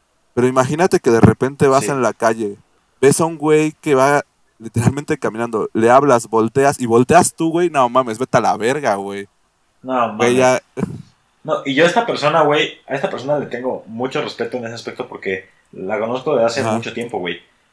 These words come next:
Speaker 2: Y, y este, pues desde, desde ta-, hace como, ¿qué será?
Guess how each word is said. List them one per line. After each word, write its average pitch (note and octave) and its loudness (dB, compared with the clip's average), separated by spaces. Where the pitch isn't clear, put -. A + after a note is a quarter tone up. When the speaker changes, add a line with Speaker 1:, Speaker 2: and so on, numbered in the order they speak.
Speaker 2:
Y, A2 -6
y A#2 -6
este, G#2+ -6
pues A2 -12
desde, G#2+ -4
desde G2+ -14
ta-, - -12
hace D#3+ -6
como, F2+ -8
¿qué A2+ -18
será? G#2+ -4